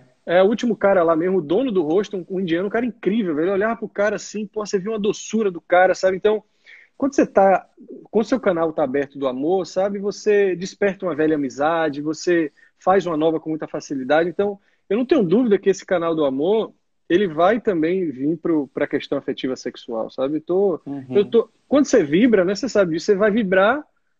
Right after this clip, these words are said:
Speaker 1: e larga, né? Senão vai colapsar essa porra. Então você deixa, você só fica atento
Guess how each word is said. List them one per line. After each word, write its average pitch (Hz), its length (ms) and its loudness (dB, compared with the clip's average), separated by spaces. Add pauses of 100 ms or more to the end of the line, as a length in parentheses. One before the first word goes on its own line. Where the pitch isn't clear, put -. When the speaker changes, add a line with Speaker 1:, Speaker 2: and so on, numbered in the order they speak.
Speaker 1:
e 269 60 -2
larga, 202 440 2
né? 185 120 -8
Senão 208 200 -8
vai 254 100 -8
colapsar 254 520 -4
essa 214 160 -8
porra. 165 320 -6
Então 185 180 -8
você 214 220 -4
deixa, 214 440 0
você 240 100 -14
só 226 140 -8
fica 247 240 -4
atento 220 500 0